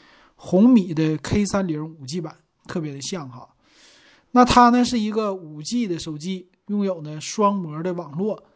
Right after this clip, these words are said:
这个不用说了吧，骁龙七六五G的处理器。这个处理器从红米K三零开始，这五G版开始到现在很受欢迎的一款处理器哈，但是性能啊这方面还是被一众的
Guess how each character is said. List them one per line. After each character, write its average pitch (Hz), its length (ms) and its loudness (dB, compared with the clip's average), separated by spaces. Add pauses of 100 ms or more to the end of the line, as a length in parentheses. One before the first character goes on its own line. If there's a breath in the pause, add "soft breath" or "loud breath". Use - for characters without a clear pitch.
(260 soft breath)
这 208 140 -2
个 180 60 4
不 160 120 0
用 185 120 0
说 156 220 -8
了 143 60 -14
吧， 143 160 -14
骁 208 240 2
龙 202 180 -2
七 202 200 -4
六 226 120 -2
五 160 160 -6
G 214 240 -2
的 160 120 -2
处 - 160 -8
理 170 100 -2
器。 196 340 -6 (540 soft breath)
这 269 120 -2
个 254 80 10
处 226 160 4
理 202 120 4
器 180 720 -2
从 190 540 -4
红 185 260 -4
米 214 160 -2
K 202 160 -6
三 208 180 0
零 190 440 -4
开 233 240 -2
始， 151 480 -8
这 175 100 -4
五 156 160 -6
G 202 140 -2
版 165 140 -6
开 175 160 -4
始 165 180 -8
到 175 120 -6
现 185 200 -6
在 202 280 0 (300 soft breath)
很 - 180 -8
受 185 140 2
欢 208 180 2
迎 175 160 -4
的 156 120 -8
一 156 80 -6
款 156 160 -12
处 156 160 -12
理 143 100 -12
器 170 180 -8
哈， 135 320 -14
但 196 160 0
是 190 300 0 (380 soft breath)
性 277 320 2
能 175 180 -2
啊 190 300 0
这 190 120 -6
方 175 200 -4
面 175 260 -4
还 165 180 -4
是 190 120 -2
被 190 200 -2
一 170 240 -8
众 233 300 0
的 151 220 -6